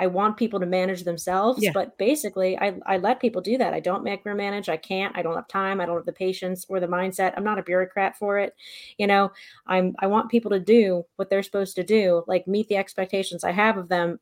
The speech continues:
Speaker 1: show me what they can do, and then I reward them for it. And, um, but, like, that kind of goes into, like, this whole first chapter of, like, these hierarchies, eh, the left or, you know, progressives are, they want everybody to be the same,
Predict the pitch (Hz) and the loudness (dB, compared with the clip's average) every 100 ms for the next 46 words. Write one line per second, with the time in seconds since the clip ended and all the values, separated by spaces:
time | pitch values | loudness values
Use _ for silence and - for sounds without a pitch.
0 | - - 214 214 202 190 185 185 175 175 | -12 2 4 6 4 0 -2 -4 -4 2
1 | 175 170 - 175 180 175 175 170 170 175 | 4 4 2 0 0 2 0 0 -2 0
2 | 185 180 165 - - - - _ - - | 0 0 -4 -2 -2 -2 -6 _ -20 -20
3 | - - 180 180 180 175 175 175 160 _ | -20 -4 4 4 6 2 2 -2 -6 _
4 | _ _ _ _ _ _ _ 202 190 196 | _ _ _ _ _ _ _ 4 6 4
5 | 190 190 - 196 175 196 208 185 185 185 | 4 2 2 0 4 6 6 4 0 0
6 | 196 185 180 175 - 185 196 190 185 180 | 2 4 2 2 -2 -2 4 4 4 0
7 | 175 - 247 254 226 180 175 175 175 170 | 2 6 6 6 4 4 4 4 2 0
8 | - _ _ _ - - - 202 226 220 | -2 _ _ _ -20 -18 -2 4 4 6
9 | 262 269 240 214 202 202 190 403 247 - | 8 10 8 6 0 -4 -4 -10 -14 -18
10 | _ _ - 190 214 233 233 - - 226 | _ _ 0 2 4 4 2 -2 -8 -6
11 | - 208 208 208 208 196 - 220 - 226 | 0 2 2 0 0 -2 -4 -4 -2 0
12 | 226 202 196 190 - - 214 202 214 208 | -2 -4 -2 -4 -4 -4 0 2 2 2
13 | 214 196 196 190 185 196 185 - 208 214 | 2 2 0 0 -2 -4 -4 -2 0 0
14 | 190 175 | -2 -6